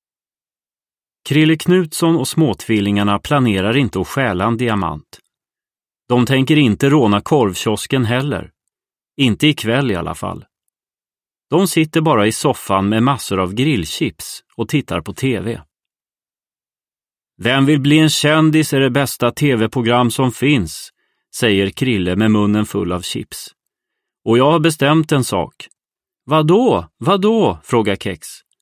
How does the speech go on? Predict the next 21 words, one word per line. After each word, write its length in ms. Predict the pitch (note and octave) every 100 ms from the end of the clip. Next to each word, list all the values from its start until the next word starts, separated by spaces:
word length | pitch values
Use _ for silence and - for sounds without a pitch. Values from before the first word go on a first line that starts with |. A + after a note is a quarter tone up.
| _
"Vad 160 | C#3+ E3
har 100 | F3+
du 60 |
bestämt, 580 | E3+ F3+ - D#3 A3 F3
Krille?" 400 | - B2 G2 E2 - _ _ _
"Jo", 480 | - A#2 C#3+ F3 F3+ -
svarar 340 | - B2 G#2
Krille. 420 | F#2 A2 F2+ E2+ - _ _ _ _ _ _ _ -
"En 300 | D3 E3+ D#3
dag 240 | A#2+ A#2
ska 180 | - C3+
jag 500 | C3+ F3+ A#2+ E2+ -
bli 180 | - A2
en 100 | F#2+
kändis. 600 | F2+ G#2 E2+ E2 E2 - _ _ _ _ _ _ _ _
Jag 160 | A2+ A#2+
ska 160 | -
bli 140 | C#3 D#3
världens 760 | B2 D3 D3 C#3 D3 C#3+ - -
största 760 | - - - D#3+ - - A#2+ G#2+
superkändis." 1300 | - D#3+ B2+ - G2+ - - C#3+ C#3+ G2 - -